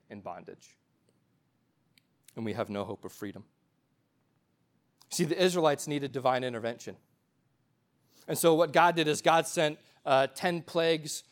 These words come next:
on Egypt to the point where Pharaoh eventually just kicks them out. They no longer have a choice. Pharaoh just, like, "Get out of my country."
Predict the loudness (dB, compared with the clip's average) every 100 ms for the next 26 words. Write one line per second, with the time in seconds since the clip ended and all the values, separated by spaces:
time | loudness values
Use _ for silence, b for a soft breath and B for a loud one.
0 | b -4 -2 -2 -6 -6 -2 -4 -2 -4
1 | -2 0 0 0 -2 0 2 2 2 0
2 | -4 -6 -4 -4 -6 -4 -4 -2 -6 0
3 | 0 0 -4 0 0 2 0 0 -2 -4
4 | -6 -2 -2 -2 -6 -2 -2 -2 -4 -6
5 | -8 -8 -14 -4 -4 0 -2 -2 -4 -4
6 | -4 -4 -10 -10 -16